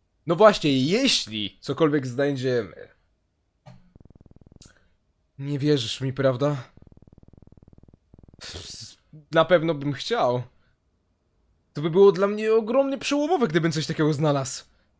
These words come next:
Dobra, jest, nieważne. Y, zobaczmy, co tam masz.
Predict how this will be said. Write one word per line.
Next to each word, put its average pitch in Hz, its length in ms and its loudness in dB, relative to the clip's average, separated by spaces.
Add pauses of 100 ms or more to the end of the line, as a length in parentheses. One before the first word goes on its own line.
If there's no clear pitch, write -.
(800)
Dobra, 180 540 4
jest, 165 280 -4
nieważne. 170 420 2
Y, 139 800 -2 (420)
zobaczmy, 165 380 0
co 135 120 -8
tam 135 120 -2
masz. 123 440 -6